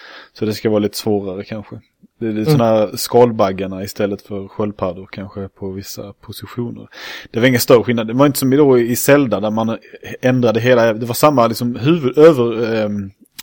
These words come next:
Speaker 1: eh, overworld. Men sen ändrade man hela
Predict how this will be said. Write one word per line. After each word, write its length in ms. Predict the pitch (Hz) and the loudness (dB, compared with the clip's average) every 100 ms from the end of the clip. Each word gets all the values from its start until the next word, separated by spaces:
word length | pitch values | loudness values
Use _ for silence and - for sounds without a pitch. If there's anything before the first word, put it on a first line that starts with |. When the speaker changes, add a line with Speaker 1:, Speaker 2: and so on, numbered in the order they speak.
| - | -12
Speaker 1:
eh, 500 | 107 98 - - 147 | -10 -10 -6 4 4
overworld. 640 | 104 107 104 95 98 98 - - - - - - | 4 0 0 -2 -4 -8 -14 -20 -20 -20 -16 -4
Men 120 | 120 | 0
sen 180 | - 123 | 2 2
ändrade 480 | 135 180 170 135 135 | 2 4 4 4 4
man 180 | 131 | 2
hela 560 | 131 156 170 120 120 113 | 2 4 4 6 4 2